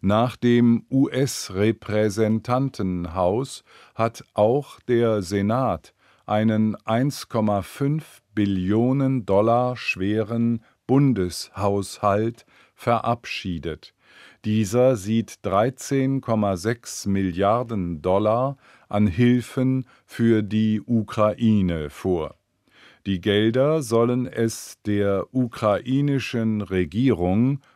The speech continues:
unter anderem ermöglichen, ihre Strom- und Internetleitungen gegen russische Angriffe zu schützen. Außerdem soll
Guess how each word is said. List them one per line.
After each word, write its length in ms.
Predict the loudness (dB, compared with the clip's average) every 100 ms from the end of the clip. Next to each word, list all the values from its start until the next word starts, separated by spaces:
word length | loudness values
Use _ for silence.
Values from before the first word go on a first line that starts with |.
| _
unter 420 | 0 2 2 0
anderem 960 | 0 2 2 0 0 0 2 0 -2 -6
ermöglichen, 1200 | -2 0 2 2 2 -2 -2 -2 -2 -2 -2 -2 -8 _ _ _ _ _
ihre 540 | -4 0 0 0 0 -2
Strom- 840 | -8 -8 -2 2 4 2 0 -2 -4
und 440 | 0 2 0 -6
Internetleitungen 2000 | -2 -2 -2 -2 -2 -2 -4 -8 _ _ -4 0 0 0 -4 -2 0 2 0 -4 _ _ _ _
gegen 560 | 2 2 2 2 2 0
russische 840 | 2 0 2 -2 0 -2 -4 0
Angriffe 1040 | 2 2 0 -2 -4 -4 -6 -2 -2 -6 _ _ _
zu 220 | -4 -4
schützen. 600 | 0 -2 -2 -6 -10 -10 _ _ _ _ _ -20 -20 -4
Außerdem 760 | 0 2 2 0 2 2 2 2
soll 580 | 2 2 2 0 -2